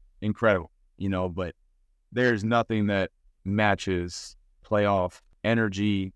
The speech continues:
atmosphere, you know, and obviously we started in Houston, and I was like, "Man, this is crazy." I, it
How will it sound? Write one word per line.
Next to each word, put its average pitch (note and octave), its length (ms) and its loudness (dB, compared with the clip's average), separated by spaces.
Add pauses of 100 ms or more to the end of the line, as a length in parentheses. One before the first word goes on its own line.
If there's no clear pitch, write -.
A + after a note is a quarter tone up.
(120)
atmosphere, G2 880 0 (640)
you G#2 100 -4
know, G2+ 100 0
and G#2 100 2
obviously A#2 340 2
we G#2+ 60 0
started A#2 320 2
in G#2 120 0
Houston, G#2+ 400 -2
and G2 120 2
I F#2+ 40 2
was F#2+ 100 0
like, F#2 120 -2
"Man, F#2 200 0
this G2+ 180 -6
is F#2 80 -10
crazy." F#2 480 -2
I, E2 40 -4
it - 160 -12